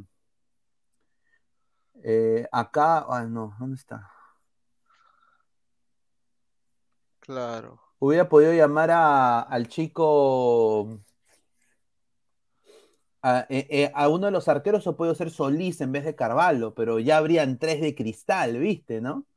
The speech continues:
Speaker 2: Sí, ¿viste o no viste?
Speaker 1: ¿Viste? ¿Eh? Y habían tres de Cristal.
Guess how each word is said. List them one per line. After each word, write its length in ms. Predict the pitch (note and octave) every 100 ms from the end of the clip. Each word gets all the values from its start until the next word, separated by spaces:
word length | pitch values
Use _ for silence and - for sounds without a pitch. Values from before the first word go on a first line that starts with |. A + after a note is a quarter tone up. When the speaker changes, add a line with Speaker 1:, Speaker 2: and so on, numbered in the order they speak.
| _ _ -
Speaker 2:
Sí, 80 |
¿viste 580 | B2+ F3 A#3+ - F#3 D3+
o 60 | C#3
no 160 | C#3+
viste? 500 | C#3+ C#3 - C3 B2
Speaker 1:
¿Viste? 720 | D3+ A3+ F3 - A#2+ A2+ G#2+ G#2+
¿Eh? 340 | A#2+ F3+ F3
Y 60 | D3
habían 480 | C#3 C#3+ E3 E3+ D3
tres 180 | F3 F3+
de 100 | F3
Cristal. 680 | C#3 B2+ E3+ D#3 A2 G2+